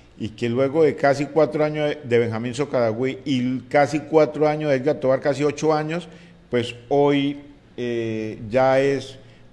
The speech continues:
prácticamente una realidad. ¿En qué sentido? En que ya están los recursos. En los próximos días se va a socializar,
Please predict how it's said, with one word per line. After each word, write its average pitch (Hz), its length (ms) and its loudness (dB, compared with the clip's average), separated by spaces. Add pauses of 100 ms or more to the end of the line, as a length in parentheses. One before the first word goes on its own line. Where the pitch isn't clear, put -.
prácticamente 123 1080 0
una 131 260 -2
realidad. 113 680 -2
¿En 123 120 -6
qué 127 140 -2
sentido? 139 560 -2 (600)
En 107 120 -6
que 120 140 -4
ya 120 100 0
están 131 220 -2
los 127 140 -4
recursos. 131 580 -6 (240)
En 120 160 -4
los 113 120 -2
próximos 120 480 -6
días 131 320 -2 (460)
se - 260 -2
va 123 120 4
a - 40 0
socializar, 135 1080 0